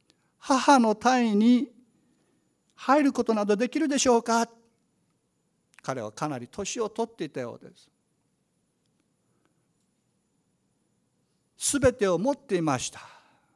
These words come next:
地域もありました。聖書のことも知っていました。神がお一人であることも知っていました。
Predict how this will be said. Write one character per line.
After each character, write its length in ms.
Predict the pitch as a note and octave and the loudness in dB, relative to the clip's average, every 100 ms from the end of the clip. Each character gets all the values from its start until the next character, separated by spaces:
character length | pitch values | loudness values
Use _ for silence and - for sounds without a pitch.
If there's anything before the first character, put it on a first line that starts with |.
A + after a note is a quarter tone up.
| _ _ _ _ _ _ _ _ _ _ _ _ _ _ _ _ _ - | _ _ _ _ _ _ _ _ _ _ _ _ _ _ _ _ _ -4
地 220 | - B3 | -2 -2
域 160 | G#3 | -4
も 180 | E3+ E3 | -4 -2
あ 60 | D3 | -2
り 140 | F3 | -4
ま 160 | G3+ F3+ | -8 -8
し 100 | - | -10
た。 140 | - | -12
聖 200 | - D4 | -10 -8
書 140 | C4+ A#3+ | -6 -6
の 80 | |
こ 100 | F#3+ | -6
と 80 | F#3+ | -8
も 140 | F#3+ F3 | -10 -10
知 140 | - | -12
っ 20 | |
て 80 | A3+ | -12
い 40 | G#3 | -10
ま 120 | G3 | -10
し 40 | |
た。 100 | F3 | -8
神 240 | G#3 B3+ G#3+ | -6 -6 -6
が 80 | |
お 80 | G3+ | -8
一 60 | - | -6
人 140 | A3 | -8
で 100 | G#3+ | -6
あ 60 | B3+ | -8
る 100 | B3 | -8
こ 80 | G#3 | -8
と 100 | G#3 | -8
も 100 | F#3+ | -8
知 140 | - | -10
っ 40 | |
て 100 | - | -10
い 40 | A3 | -10
ま 160 | G#3+ | -8
し 120 | G3+ - | -10 -10
た。 180 | E3 | -12